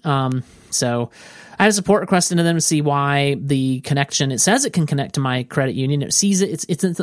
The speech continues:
it's in the list of supported banks, but then when it tries to do it, I just eventually get a,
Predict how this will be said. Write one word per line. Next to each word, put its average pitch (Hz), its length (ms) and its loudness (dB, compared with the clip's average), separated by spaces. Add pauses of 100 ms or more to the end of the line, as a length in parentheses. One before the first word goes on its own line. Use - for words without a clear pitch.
it's 185 160 0
in 180 80 2
the 175 80 0
list 180 200 0
of 175 60 -2
supported 160 380 -2
banks, 170 320 0
but 120 140 -6
then 151 180 2
when 139 100 -2
it - 140 -8
tries 160 300 0
to 147 40 -6
do 143 200 0
it, 131 100 -2
I 123 80 -2
just 127 220 -2
eventually 131 380 -2
get 123 120 -2
a, 120 180 -2